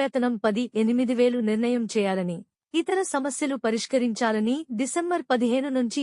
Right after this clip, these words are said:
ముప్పై ఒక్క వరకు బస్సు జాత నిర్వహించడం జరుగుతుందన్నారు. ఎన్హెచ్ఎం స్కీమ్‌లో భాగంగా గత పంతొమ్మిది సంవత్సరాల నుండి రాష్ట్రంలో ఆశా వర్కర్ పనిచేస్తున్నారు. కానీ ప్రభుత్వం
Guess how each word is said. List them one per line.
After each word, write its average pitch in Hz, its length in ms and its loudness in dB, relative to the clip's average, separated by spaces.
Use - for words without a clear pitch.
ముప్పై 220 260 -2
ఒక్క 247 240 0
వరకు 240 260 0
బస్సు 247 280 0
జాత 247 180 0
నిర్వహించడం 240 600 0
జరుగుతుందన్నారు. 214 760 0
ఎన్హెచ్ఎం 269 440 0
స్కీమ్‌లో 240 420 0
భాగంగా 190 480 0
గత 233 140 0
పంతొమ్మిది 247 500 0
సంవత్సరాల 233 640 0
నుండి 214 240 0
రాష్ట్రంలో 294 500 0
ఆశా 294 260 0
వర్కర్ 254 360 0
పనిచేస్తున్నారు. 214 760 0
కానీ 226 260 2
ప్రభుత్వం 254 480 0